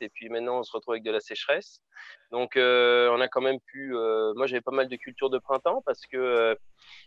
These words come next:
euh, il y a vingt-cinq hectares de blé que j'ai pas pu faire. Euh, enfin, il y avait des surfaces que j'avais prévues en, en culture d'automne que j'ai pas pu faire. Donc, euh, voilà, sachant que j'avais en plus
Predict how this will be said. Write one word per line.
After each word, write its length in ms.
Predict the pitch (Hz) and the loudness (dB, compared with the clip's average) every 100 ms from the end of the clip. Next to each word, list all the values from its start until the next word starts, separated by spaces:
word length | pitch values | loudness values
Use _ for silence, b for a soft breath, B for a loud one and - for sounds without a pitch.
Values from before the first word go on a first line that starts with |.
| _ 110 | _ -6
euh, 320 | 104 104 104 | -4 -2 0
il 60 | 107 | 0
y 60 | |
a 80 | 104 | 0
vingt-cinq 420 | 117 120 143 139 | 0 -2 -4 -4
hectares 280 | 127 - 120 | -6 0 0
de 100 | 120 | 0
blé 180 | 127 127 | -2 -4
que 40 | |
j'ai 100 | 117 | -4
pas 120 | 113 | -6
pu 140 | 107 113 | -8 -10
faire. 540 | - 147 170 180 180 | 0 2 4 4 2
Euh, 320 | 139 117 113 | 4 4 4
enfin, 180 | 110 - | 0 -2
il 40 | 113 | -4
y 20 | |
avait 100 | 113 | -4
des 80 | 110 | -6
surfaces 360 | - - 131 - | -12 -6 -6 -6
que 100 | 110 | -4
j'avais 180 | 110 | -4
prévues 380 | 107 123 120 131 | -4 -8 -6 -2
en, 460 | 123 107 101 98 95 _ _ B B B | 0 2 0 -2 -8 _ _ B B B
en 120 | - 110 | -6 -6
culture 320 | 135 127 120 | -6 -4 -2
d'automne 320 | 127 127 135 | 0 0 -2
que 100 | 123 | -2
j'ai 140 | 107 110 | -10 -8
pas 120 | 107 | -10
pu 120 | - | -12
faire. 380 | 110 135 160 202 | -6 -2 0 0
Donc, 400 | 147 120 117 - | -4 -8 -8 -4
euh, 640 | 117 110 110 107 104 104 | 0 2 2 2 2 2
voilà, 240 | 101 110 170 | 2 2 2
sachant 280 | - - 131 | -2 -6 -6
que 60 | |
j'avais 200 | 117 113 | -4 -4
en 80 | 113 | -4
plus 200 | - 123 | -6 -18